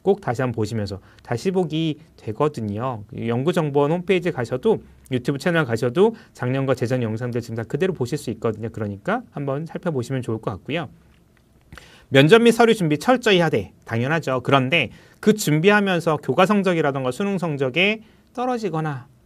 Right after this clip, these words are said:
그냥 유지되면 안 되는 거잖아요. 그죠? 더 올려야 되는 거고 더 나아지는 학생들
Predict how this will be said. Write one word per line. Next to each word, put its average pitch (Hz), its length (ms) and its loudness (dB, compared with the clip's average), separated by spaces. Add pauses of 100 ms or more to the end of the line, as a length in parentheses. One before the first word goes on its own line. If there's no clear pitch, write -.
그냥 151 180 -2
유지되면 165 300 -2
안 131 100 -2
되는 147 220 0
거잖아요. 107 360 -6
그죠? 117 420 -6
더 143 120 2
올려야 143 420 4
되는 139 260 -4
거고 110 300 -4
더 139 160 -8
나아지는 113 500 -6 (280)
학생들 160 340 -2